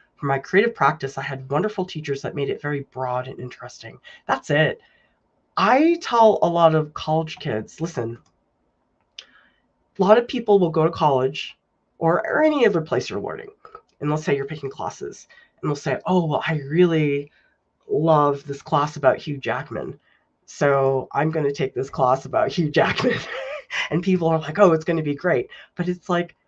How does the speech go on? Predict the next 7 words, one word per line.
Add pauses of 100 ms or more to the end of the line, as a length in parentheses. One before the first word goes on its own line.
(720)
I,
and
I'm
not
kidding
here,
even